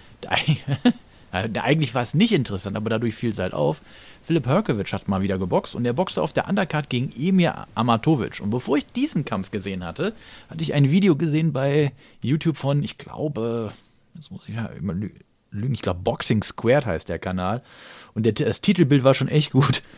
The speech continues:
äh, wo einfach nur drauf stand, Philipp Herkovich served another shit sandwich. Also mal ganz ehrlich, wenn man,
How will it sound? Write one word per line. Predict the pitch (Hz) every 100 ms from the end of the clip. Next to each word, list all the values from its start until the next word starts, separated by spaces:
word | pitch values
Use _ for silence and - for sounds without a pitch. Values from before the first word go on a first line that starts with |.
| - - - -
äh, | 123 120
wo | 113 123
einfach | 131 135
nur | 131
drauf | 110 123 120
stand, | - 107
Philipp | - 165 143
Herkovich | 131 131 120 120 -
served | - 139 151 123
another | 117 117 113
shit | - - - 170
sandwich. | - 95 85 78 - - - - - _ _ - - _ _ - - - _
Also | - 104
mal | 117
ganz | 117 135 -
ehrlich, | 120 110 98 113
wenn | 120
man, | 127 123 120 117